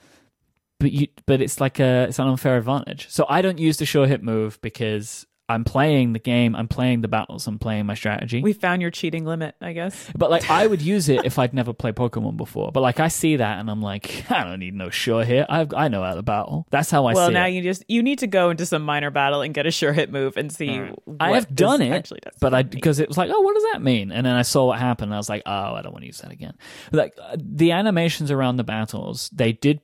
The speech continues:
Speaker 1: put more effort into the moves that your partner Pokemon has. So when you, like, there are specific moves. Like, for Pikachu, there's a lot of, like, jumping up into the sky and, like, lightning coming out of the sky and, like, destroying the opponent,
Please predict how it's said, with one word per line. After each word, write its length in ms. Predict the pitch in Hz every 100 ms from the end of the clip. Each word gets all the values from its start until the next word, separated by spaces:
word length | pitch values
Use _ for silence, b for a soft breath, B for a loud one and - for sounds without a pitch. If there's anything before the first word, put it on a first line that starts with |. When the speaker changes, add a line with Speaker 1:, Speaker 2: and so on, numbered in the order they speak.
| -
Speaker 1:
put 240 | 139 -
more 480 | 120 120 127 147 147
effort 320 | 127 - 123 -
into 560 | 107 104 104 107 -
the 100 | 113
moves 560 | 104 107 107 107 101 -
that 160 | 113 -
your 320 | 113 110 104 104
partner 320 | 117 110 -
Pokemon 580 | 110 - - 87 73 - _
has. 340 | - 73 -
So 160 | - 113
when 180 | 110 123
you, 140 | 117
like, 180 | 120 113
there 100 | 117
are 40 | 107
specific 480 | - 117 123 - 175
moves. 320 | 202 170 -
Like, 140 | 104
for 100 | 110
Pikachu, 360 | 135 190 - 92
there's 160 | 104 110
a 40 |
lot 180 | 110 -
of, 80 | -
like, 140 | -
jumping 280 | 127 110 113
up 140 | 107
into 180 | 110 101
the 60 | -
sky 540 | - - 185 170 160 B B B
and, 120 | 107
like, 200 | 107 95 B B 139
lightning 460 | 160 - 156 147
coming 300 | 139 156 143
out 220 | 139 135
of 140 | 127 127
the 80 | 127
sky 440 | - 196 170 160
and, 160 | 143 123
like, 160 | 113
destroying 540 | - - - 131 123 120
the 100 | 113
opponent, 440 | - 117 113